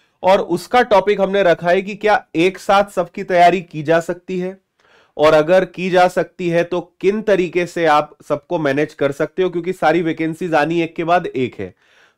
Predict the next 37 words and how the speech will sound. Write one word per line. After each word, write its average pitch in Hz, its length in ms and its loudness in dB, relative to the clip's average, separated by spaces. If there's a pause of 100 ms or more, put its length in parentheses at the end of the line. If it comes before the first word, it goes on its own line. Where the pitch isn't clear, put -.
तो 190 80 -2
हम 185 280 0 (140)
ऐसे 143 300 2
ही 196 180 0
चले 185 320 2
कि - 340 -14
सारी 170 420 2
तैयारी 175 400 2
एक 143 140 -4
बार 156 140 2
अच्छे 143 220 -4
से 143 120 -6
हो 120 160 -4
जाए। 143 240 0 (380)
तो 170 100 -4
परसों 170 560 0
दो 190 140 4
दिन 190 200 0
बाद 147 300 4 (100)
मैं 160 140 -4
ये 175 160 0
शेड्यूल 165 480 -2
रख 151 180 0
रहा 123 200 -2
हूं, 139 280 -6
एक 156 240 -6
सेशन 156 380 -6
ला 127 160 2
रहा 117 100 2
हूं 180 100 -2 (380)
कि 175 120 -2
हम 185 320 0 (260)
इनका 196 380 2 (520)
डिटेल्ड 190 600 2
पोस्टमार्टम 175 640 0
करेंगे 143 420 0 (360)
कि 214 100 -8